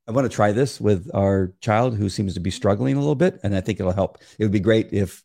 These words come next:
if she saw us both going to church." Uh, how could you, why would you say no? I mean, what, what is the h-,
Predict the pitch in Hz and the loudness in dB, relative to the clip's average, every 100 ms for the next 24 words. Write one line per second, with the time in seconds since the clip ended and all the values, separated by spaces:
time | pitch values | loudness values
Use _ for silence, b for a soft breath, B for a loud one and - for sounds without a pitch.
0 | - 95 - 107 - 98 90 - 90 - | -10 -10 -4 -4 0 0 -2 -2 -6 -6
1 | 90 85 - - _ _ _ _ _ - | -8 -10 -12 -18 _ _ _ _ _ -4
2 | 120 117 117 113 123 131 117 123 120 139 | 0 0 0 2 2 0 0 0 2 2
3 | 147 123 - 101 92 98 120 - _ b | 2 0 0 0 2 2 2 -2 _ b
4 | b b b b - 120 131 151 127 151 | b b b b 0 2 4 4 2 2
5 | 160 117 107 98 | 0 2 0 0